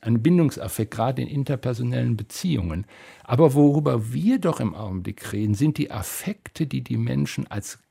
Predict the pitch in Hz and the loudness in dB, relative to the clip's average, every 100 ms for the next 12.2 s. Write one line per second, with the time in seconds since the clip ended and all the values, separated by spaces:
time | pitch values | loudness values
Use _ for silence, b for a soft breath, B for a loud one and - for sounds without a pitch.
0 | _ _ 131 143 - 120 123 113 107 180 | _ _ 0 0 0 2 4 4 2 4
1 | 202 104 78 - 95 110 107 - - 143 | 4 4 -2 -4 -2 2 0 0 0 0
2 | 123 123 117 120 117 - 123 120 - 113 | 2 0 2 2 0 -2 -2 -2 -6 -4
3 | 113 127 123 117 - 175 - 147 101 80 | -2 0 -2 -4 0 0 0 -4 -4 -6
4 | 123 - - - 107 180 190 B B B | -10 -14 -12 -8 -2 -2 -2 B B B
5 | B - 127 170 175 - 190 196 185 104 | B -4 -2 0 -2 -2 0 2 2 2
6 | 139 _ _ - 120 185 - 151 - - | 0 _ _ -10 -2 -2 -2 -6 -6 -20
7 | _ _ - 117 156 127 - 131 180 165 | _ _ -4 -2 0 -2 0 0 4 4
8 | - - - - 90 - 123 135 135 175 | 2 -4 -6 -6 -6 -2 0 4 4 4
9 | - 175 143 - 135 131 131 123 123 135 | 0 -2 -2 -2 -2 0 0 2 -2 0
10 | 139 131 131 131 127 123 110 180 175 92 | -2 0 0 0 2 2 4 6 6 4
11 | 85 - - 98 - - - - 117 120 | 0 -10 -12 -12 -12 -14 -18 -14 -8 -4
12 | 180 | -4